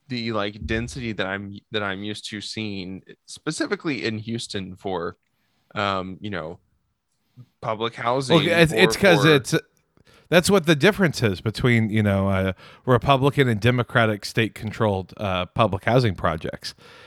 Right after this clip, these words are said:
Speaker 2: is you get, like, an extra twelve square feet in your public <laughs> housing projects in Chicago.
Speaker 1: Wow,
Speaker 2: Isn't that
Speaker 1: amazing.
Speaker 2: great? Isn't that u-, <laughs> the utopian ideal?
Speaker 1: That's so, it's, it's so much better than anything else that we have ever offered anyone.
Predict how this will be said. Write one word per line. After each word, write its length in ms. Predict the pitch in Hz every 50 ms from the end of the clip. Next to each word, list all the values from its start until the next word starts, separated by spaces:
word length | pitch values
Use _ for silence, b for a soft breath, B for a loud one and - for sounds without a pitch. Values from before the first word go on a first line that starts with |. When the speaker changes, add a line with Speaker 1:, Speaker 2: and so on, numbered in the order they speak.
| B B B
Speaker 2:
is 200 | 101 98 87 98
you 40 | 104
get, 140 | 101 139 131
like, 160 | 127 123 104
an 80 | 120 127
extra 340 | 123 131 - - - 135 110
twelve 420 | - - - - 127 120 120 110 -
square 360 | - - - 123 117 110 98
feet 420 | - - 123 131 131 - - - b b b b b b b b -
in 140 | 113 101
your 120 | 98 95 92
public 360 | - - 131 95 98 110 98
<laughs> 100 | - -
housing 300 | 104 113 - - 143 135
projects 540 | - - - 117 110 - 135 120 117 - -
in 100 | 127 110
Chicago. 480 | - 123 107 - 123 123 127 120 101
Speaker 1:
Wow, 240 | 95 113 120 117 110 104
Speaker 2:
Isn't 340 | 107 107 107 135 110 131
that 60 | 131 135 127 113
Speaker 1:
amazing. 20 | 107
Speaker 2:
great? 300 | 123 123 131 139 143 - -
Isn't 240 | - 135 120 127 135
that 160 | 135 131 131
u-, 200 | 123 131 131 117 -
<laughs> 40 | -
the 240 | 135 139 151 135
utopian 720 | 120 123 127 120 - - 139 127 131 - 160 143 127 131 123
ideal? 460 | 117 131 131 117 95 120 123 123 123
Speaker 1:
That's 360 | 120 107 - - - - - - _ -
so, 640 | - - - 147 135 127 127 127 123 123 120 120 107 - - -
it's, 280 | 117 117 - - - - 226 - - 233 - -
it's 400 | 220 220 123 110 - - - 170
so 180 | - 135 127 123
much 260 | 123 123 117 - - -
better 280 | 123 120 123 123 117
than 200 | 104 107 101 98
anything 480 | 95 98 101 107 107 107 110 104 104 104
else 280 | 101 101 101 98 -
that 160 | - 101 90 95
we 100 | 98 95
have 160 | 95 90 92
ever 220 | 95 95 95 98 85
offered 380 | 92 98 95 92 - 104 92 92
anyone. 540 | 92 95 92 - - - - 95 92 -